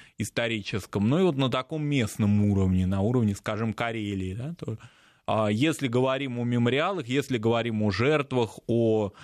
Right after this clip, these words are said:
обстоятельствах этих событий и так далее, то только с этой стороны и в том виде, в каком она считает необходимым. Фактически, ну, можно сказать, что вот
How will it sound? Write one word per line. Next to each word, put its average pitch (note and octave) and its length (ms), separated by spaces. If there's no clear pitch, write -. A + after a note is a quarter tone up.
обстоятельствах C3 760
этих A#2+ 340
событий A2 640
и F#2+ 40
так A2 240
далее, G3 300
то A#2+ 220
только F#3+ 420
с - 220
этой F#3 360
стороны A#2 720
и G2+ 140
в - 140
том A2+ 340
виде, F#3+ 300
в - 100
каком D3 400
она A#2+ 280
считает C#3 640
необходимым. C3 880
Фактически, C#3+ 800
ну, A2+ 160
можно C3+ 300
сказать, C3 280
что - 180
вот A2 200